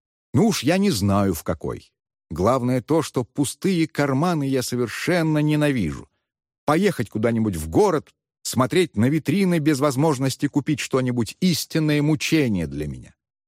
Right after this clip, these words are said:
Покупать я люблю даже всякую, совсем ненужную ерунду до страсти. Кроме того, ведь нас пять человек, считая эту эстонку при детях. Вот и надо постоянно ловчиться.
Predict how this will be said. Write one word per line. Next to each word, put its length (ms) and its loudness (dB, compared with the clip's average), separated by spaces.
Покупать 500 0
я 120 2
люблю 260 0
даже 260 0
всякую, 600 0
совсем 500 0
ненужную 720 2
ерунду 540 0
до 180 0
страсти. 720 -4
Кроме 300 2
того, 400 -2
ведь 200 0
нас 220 2
пять 260 0
человек, 640 0
считая 580 2
эту 400 0
эстонку 600 0
при 160 0
детях. 520 -6
Вот 340 2
и 80 4
надо 340 2
постоянно 640 0
ловчиться. 600 -4